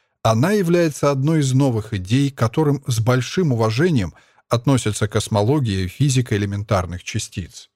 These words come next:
Еще один пример, который можно привести — открытие темной материи и темной энергии. Никто их не видел, никто не знает, что это такое, однако вывод об их существовании был сделан на основании гравитационных эффектов —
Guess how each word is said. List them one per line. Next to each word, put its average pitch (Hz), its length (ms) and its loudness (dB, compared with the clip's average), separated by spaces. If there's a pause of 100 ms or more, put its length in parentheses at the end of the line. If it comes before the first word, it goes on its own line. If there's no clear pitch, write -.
(1000)
Еще 135 360 2
один 185 240 2
пример, 165 340 2
который 151 340 2
можно 127 300 0
привести — 120 640 -2 (380)
открытие 160 600 2
темной 135 340 2
материи 127 520 2
и 117 60 -2
темной 120 360 0
энергии. 123 520 -2 (500)
Никто 175 420 2
их 220 200 0
не 170 140 2
видел, 90 440 -2 (100)
никто 156 380 2
не 135 140 2
знает, 131 440 2
что - 240 -2
это 123 160 -4
такое, 123 480 0 (320)
однако 127 480 2
вывод 123 440 0
об 120 200 2
их 120 140 -2
существовании 120 800 -2
был 117 260 -2
сделан 135 500 0
на 135 100 2
основании 135 540 0
гравитационных 117 960 0
эффектов — 127 640 -4